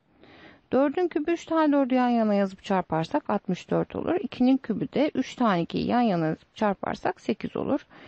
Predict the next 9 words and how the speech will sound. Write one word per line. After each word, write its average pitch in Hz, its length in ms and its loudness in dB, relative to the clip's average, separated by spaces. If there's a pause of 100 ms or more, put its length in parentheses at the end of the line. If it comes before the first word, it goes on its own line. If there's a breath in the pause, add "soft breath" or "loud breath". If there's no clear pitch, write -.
(320 loud breath)
Elli 285 240 2
altı 277 240 0
santimetre 214 600 -2
olarak - 420 -4
bulduk. - 460 -6 (600 loud breath)
C 285 240 2
D'nin 339 300 6
uzunluğunu 208 580 2
hesaplayalım. 185 760 0